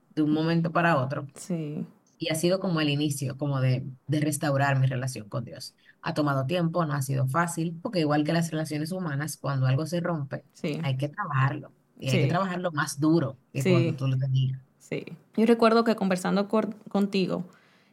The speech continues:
Speaker 2: cuando, de que Dios te dio este versículo, eh, yo te decía de que de alguna manera, aunque yo sé que tú no estabas,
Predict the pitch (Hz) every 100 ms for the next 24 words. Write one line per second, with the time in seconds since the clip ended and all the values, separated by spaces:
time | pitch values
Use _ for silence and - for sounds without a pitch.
0 | _ _ _ _ 190 180 180 180 175 -
1 | 185 185 175 175 214 196 196 190 202 196
2 | 175 - 156 170 - _ - 180 170 156
3 | 160 165 - _ _ _ _ _ 196 185
4 | 202 202 196 165 165 170 185 170 165 165
5 | - _ _ _ 175 180 170 170 170 175
6 | 185 208 240 247 220 175 165 165 - 180
7 | 175 175 170 160 160 160 - _ _ _
8 | _ _ _ - - 196 214 226 226 208
9 | 202 202 185 185 185 180